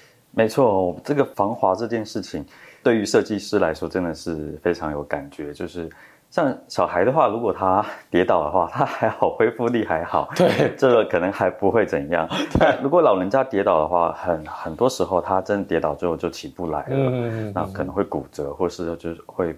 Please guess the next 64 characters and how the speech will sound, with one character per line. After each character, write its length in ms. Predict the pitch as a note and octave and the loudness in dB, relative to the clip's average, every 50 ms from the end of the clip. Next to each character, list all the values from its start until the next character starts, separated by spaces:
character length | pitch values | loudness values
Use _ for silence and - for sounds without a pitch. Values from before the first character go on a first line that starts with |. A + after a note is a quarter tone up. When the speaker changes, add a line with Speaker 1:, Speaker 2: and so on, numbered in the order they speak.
| - - | -10 -6
Speaker 1:
面 180 | F#2+ F2+ D#2+ D2+ | -6 -4 -4 -4
临 80 | D2+ | -4
要 140 | D#2 E2 E2+ | -4 -4 -4
住 200 | - - E2+ D#2 | -4 -4 -6 -4
院 160 | E2 E2 D2 | -4 -4 -6
的 60 | C#2+ | -6
情 220 | C2+ - - - - - | -10 -14 -16 -16 -16 -14
况。 200 | - - - - - - - | -8 -4 -4 -4 -4 -4 0
Speaker 2:
对。 340 | - A#2+ G#2 F#2+ F#2+ F#2+ - - _ | 2 2 2 2 0 -4 -8 -14 _
Speaker 1:
对， 160 | _ D#2+ D2+ - | _ -6 -6 -2
那 160 | - C#3 C#3 | 0 2 2
我 100 | C3 G2 | 2 0
觉 140 | F2 - F#2+ | 0 0 2
得， 220 | F#2+ G2+ G2+ G#2 G#2 - _ _ _ _ _ - | 4 4 4 2 0 -8 _ _ _ _ _ -8
嗯， 140 | G2 G2 F#2+ | -6 -6 0
家 140 | - C#3+ D#3 | 2 2 2
里 140 | D3+ G#2 | 2 2
最 160 | - - C#3 A#2 | 2 4 4 6
容 120 | G2+ F2+ | 6 4
易 80 | G2+ G#2+ | 2 -2
摔 220 | - - G#2+ G#2 | 0 0 2 4
倒 160 | G#2 F2 C#2+ | 4 2 2
的 60 | C#2 | 2
地 80 | - F2 | -2 -4
方 200 | - E2+ E2 D#2+ | -4 -2 -4 -4
就 80 | - F2+ | -6 -10
是 320 | E2+ - - E2 D#2 C#2+ - - _ | -10 -8 -8 -8 -8 -10 -14 -20 _
厨 220 | - - - E2 | -8 -4 -4 -4
房 200 | E2 - D#2+ D2+ | -2 -2 -6 -4
或 140 | D#2 F2+ F2 | -4 -6 -6
是 80 | - F#2 | -4 -2
卫 220 | F#2 F#2+ F#2 D#2+ | 2 2 2 2
浴 260 | D2+ - F2 D#2+ D2 | 2 -2 -4 -4 -2
啊， 100 | C#2+ C#2 C#2+ | -4 -6 -8
这 100 | - - | -10 -8
些 140 | - G2 F#2 | -4 -4 -4
会 160 | - F#2+ F#2 | -2 -2 -2
用 160 | G2 G2+ F2+ | -2 0 0
到 100 | F2+ F2 | 0 -2
水 240 | - - - - C2 | -2 -2 -6 -6 -6
的 100 | - - | -6 -10
空 240 | - - D2 C#2+ D2 | -8 -8 -8 -8 -8
间， 240 | D2 - D2 C#2 - - - - - - _ _ | -8 -8 -10 -10 -10 -14 -20 -20 -20 -20 _ _
这 120 | - D#3+ D3+ D3+ - | -6 -6 -6 -6 -6
部 80 | - B2+ | -6 -4
分 200 | C3 - C3 B2 | 0 2 2 2
就 100 | A#2+ G#2+ | 2 -2
一 100 | - F#2+ | -2 -4
定 180 | E2 - A2+ G#2+ | -4 -4 0 0
要 120 | G#2+ F#2+ | 0 0
先 180 | F2 - F#2 F#2 | 0 -2 -8 -8
考 220 | F#2 - - D2+ | -6 -4 -4 -2
量 220 | C2+ C2+ C2+ C#2 | -2 -2 -6 -8
好 240 | D2+ - - D#2 C#2+ | -8 -6 -4 -2 -2
我 160 | C2 C#2+ C#2+ | -2 -4 -6
们 180 | C#2 C2+ C2+ C2+ | -8 -8 -14 -8
的， 100 | - D2+ C#2+ C#2 C2+ C#2 - - | -6 -6 -6 -6 -8 -10 -14 -12
呃， 220 | - E2+ D2+ C#2+ C#2 - _ | -10 -10 -10 -10 -12 -12 _
安 140 | - F#2 F#2+ | -6 -6 -6
全 200 | F2+ - E2 D2+ | -6 -10 -14 -12
性 160 | - - E2 | -10 -8 -8
的 40 | D2 | -8
需 240 | C#2+ - - D#2+ D2+ | -10 -12 -12 -14 -12
求， 300 | C#2+ - - C#2+ - | -12 -8 -6 -6 -6